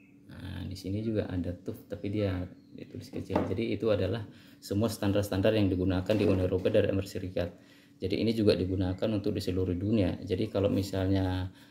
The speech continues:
eh, sahabat dan teman-teman, eh, penonton Mat Pro ini lihat, eh, mau butuh power supply, jadi sedikit banyak harus tahu ini, eh, ini tidak asal dicantumkan, eh, standarisasi atau sertifikasi ini, bahwasanya itu,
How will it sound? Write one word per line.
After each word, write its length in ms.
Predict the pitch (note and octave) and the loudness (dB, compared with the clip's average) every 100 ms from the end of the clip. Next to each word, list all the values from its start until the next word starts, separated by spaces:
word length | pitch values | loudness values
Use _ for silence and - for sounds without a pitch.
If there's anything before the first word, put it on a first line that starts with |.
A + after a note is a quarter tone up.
| - - | -20 -8
eh, 140 | F#2 F#2 | -4 -2
sahabat 380 | F#2 F#2+ G2+ - | 0 2 4 2
dan 100 | F#2+ | 0
teman-teman, 800 | F#2 F#2 F#2 F#2+ F#2+ F#2 F#2 - | 0 0 0 0 0 0 -2 -8
eh, 200 | F2+ F2+ F2+ | -10 -8 -4
penonton 640 | F#2 F2+ F#2 F#2 F2+ G#2 - - - - - - | -2 -2 -2 -2 -2 -4 -10 -20 -20 -20 -14 -4
Mat 240 | A#2+ - | -4 -4
Pro 320 | - A#2+ A#2+ A2+ | 6 10 10 8
ini 220 | G#2 G2+ | 4 2
lihat, 500 | F#2 F#2 F#2 F#2 - | 0 0 0 0 -4
eh, 180 | - F2+ | -6 -2
mau 220 | F#2 F2+ | 0 -2
butuh 340 | F2 F2+ F#2 F2 | -2 -4 -6 -4
power 240 | F2+ F2 | -2 -2
supply, 640 | - A#2+ - F#2+ - - - | -2 -4 2 2 2 -2 -14
jadi 480 | F2 F2 F#2+ G2+ - - - - | -10 -4 -2 -2 -6 -20 -20 -14
sedikit 400 | - F2+ F2+ F2+ | -8 -6 -6 -6
banyak 320 | F2 G2 G2 | -4 -4 -4
harus 320 | F#2+ F2+ - | -4 -6 -8
tahu 320 | F#2 F2+ G2 | -6 -4 -2
ini, 320 | F#2 F#2+ G#2 - - - - - - - - | -2 -2 -4 -8 -20 -20 -20 -20 -20 -20 -14
eh, 180 | E2+ E2+ | -10 -8
ini 160 | F2+ F2+ | -8 -4
tidak 320 | F2+ - F2 | -2 -2 -2
asal 300 | F#2 F#2 F2+ | -6 -4 -2
dicantumkan, 800 | F2 F2 F2 F2 F#2 G2 F2 - - - - - - - - | -4 -4 -4 -4 -2 -4 -4 -8 -20 -20 -20 -20 -20 -20 -20
eh, 420 | - - F#2 F#2 F2 - - | -18 -14 -12 -12 -14 -18 -20
standarisasi 720 | - - F2 E2+ F2 - F2 - | -20 -10 -6 -4 -4 -6 -6 -6
atau 160 | F#2+ F2+ | -6 -10
sertifikasi 720 | - - - F#2+ F2+ F2 - | -8 -10 -8 -8 -6 -8 -6
ini, 240 | - F2+ G2 | -6 -2 -2
bahwasanya 480 | G2+ - F2 F#2+ | -2 -4 -6 -2
itu, 160 | F#2+ | -4